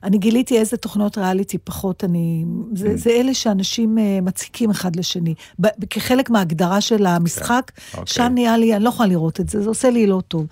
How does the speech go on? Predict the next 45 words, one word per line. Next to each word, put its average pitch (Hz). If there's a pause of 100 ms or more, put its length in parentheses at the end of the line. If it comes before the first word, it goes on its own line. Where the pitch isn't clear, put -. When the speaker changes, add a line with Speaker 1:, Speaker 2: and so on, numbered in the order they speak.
(440)
Speaker 1:
אם 302
הם 339
מנסים 285
לשתף 269
פעולה, 233
להגיע 214
לאיזה 208
מקום, 170
ותוך 277
כדי 247
יש 269
חיכוכים, 233
בסדר, 202
אבל 180
Speaker 2:
Mm. -
Speaker 1:
כשמראש 202
הם 233
בזה, 202
זה 196
לא 196 (580)
Speaker 2:
אז? 90 (320)
Speaker 1:
אבל 240
פה - (100)
זה 480
תחרות 247
בריאה, 196
אבל 202
למשל, 233 (160)
היה 226
שם 480 (100)
איזה... 190 (360)
רציתי 233
לדבר 233
איתך 233
על 185
זה, 196
Speaker 2:
Mm, 180
Speaker 1:
אני 185
כבר 226
לא 233
Speaker 2:
אוקיי. 240
Speaker 1:
זוכרת 220
מי 226
אמר 196
למי, 185